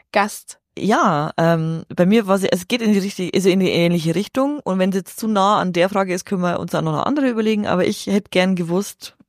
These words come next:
Speaker 2: von meinem, ähm, Nachfolger oder meiner Nachfolgerin, ähm, was sie oder er an, ähm, seinem eigenen Körper gerne mag.
Speaker 1: Oh.
Speaker 2: Ob's irgendeine Stelle gibt, wenn, wenn du
Speaker 1: Cool.
Speaker 2: jetzt an dir selbst vorbeilaufen würdest in der Stadt, würdest du dir hinterher gucken und warum?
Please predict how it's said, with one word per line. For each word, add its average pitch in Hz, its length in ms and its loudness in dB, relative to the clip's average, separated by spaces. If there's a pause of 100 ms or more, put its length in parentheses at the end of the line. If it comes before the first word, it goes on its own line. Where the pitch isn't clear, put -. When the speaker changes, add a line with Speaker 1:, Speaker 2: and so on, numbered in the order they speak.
(100)
Speaker 2:
von 170 200 0
meinem, 160 460 0
ähm, 156 300 0
Nachfolger 175 460 0
oder 175 80 2
meiner 165 160 -2
Nachfolgerin, 175 840 0 (640)
ähm, 170 240 4
was 190 180 0
sie 214 240 2
oder 214 160 2
er 170 240 0
an, 165 300 -2
ähm, 151 380 -2
seinem 160 180 -2
eigenen 160 260 -4
Körper 226 300 -4
gerne - 260 -6
mag. - 380 -8 (240)
Speaker 1:
Oh. 208 220 -12 (120)
Speaker 2:
Ob's 185 160 -4
irgendeine 220 280 2
Stelle 220 300 2
gibt, 226 300 0
wenn, 202 240 2
wenn 202 140 2
du 254 80 4
Speaker 1:
Cool. 294 60 6
Speaker 2:
jetzt 311 160 2
an 226 120 2
dir 226 120 2
selbst - 340 -4
vorbeilaufen 214 720 0
würdest 170 480 -2
in 175 80 -4
der 180 80 0
Stadt, 185 280 0
würdest 180 220 -6
du 170 40 -8
dir 160 100 -4
hinterher 160 320 -2
gucken 254 300 -2
und 240 140 0
warum? 185 440 0